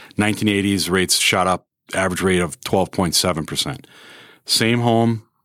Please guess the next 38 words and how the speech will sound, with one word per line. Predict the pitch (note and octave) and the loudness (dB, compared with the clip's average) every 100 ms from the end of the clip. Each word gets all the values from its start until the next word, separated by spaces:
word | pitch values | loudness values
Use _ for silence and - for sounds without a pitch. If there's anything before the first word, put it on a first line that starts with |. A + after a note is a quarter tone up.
| - | -2
monthly | G2 F2+ | 0 0
payment | G2+ G2 F#2 F#2 | 0 0 2 0
goes | E2+ F2+ | 0 -2
from | - E2+ | 0 -2
twenty-three | - G2 - F#2 | 0 0 0 -2
eighty-four | E2+ - F2+ | -2 -2 0
up | E2 | 0
to | - | -2
thirty-two | D#2+ - F#2+ F2+ - E2 | -4 0 2 2 -2 -4
forty-eight. | - E2+ D2+ D2 C#2+ - _ - _ - _ _ _ - - | -4 -4 -2 -4 -6 -12 _ -20 _ -20 _ _ _ -8 -2
Nineteen | G2 G2 A2 | -2 0 2
nineties, | F#2+ F#2 F2+ F2+ E2 - _ _ - _ - | 2 0 0 0 -2 -6 _ _ -20 _ -8
we | - | -4
see, | - G2 E2+ | 0 2 2
uh, | E2 | 0
we | D#2+ | -2
see | - F#2+ | -2 0
a | |
little | F#2 F2 | 0 0
bit | F2 | 0
of | |
a | D#2+ | 0
dip | F2 F#2+ - _ _ - - - | 0 -2 -4 _ _ -20 -14 -4
down | E2+ E2+ | -2 0
to | F2 | 0
the | E2 | 0
average | E2+ E2 D#2+ | 0 -2 -2
rate | F2+ E2+ | -2 -2
being | F2 F2 - | -2 -2 -4
eight | G2 - | -6 -4
point | G2 F2 | -4 0
one | F#2 F2+ | 0 0
two | G#2 | -2
percent, | G2 F2 G#2+ B2 B2+ - - - | -2 0 0 0 -4 -14 -20 -12
payment | - F#2 F2 | -2 0 0
of | - | -2
twenty-two | - F#2+ F2+ G#2 | -2 0 0 0
sixty-seven. | F2 G2 - B2 - E2+ G2+ B2 | 0 -2 -2 -2 0 0 0 -2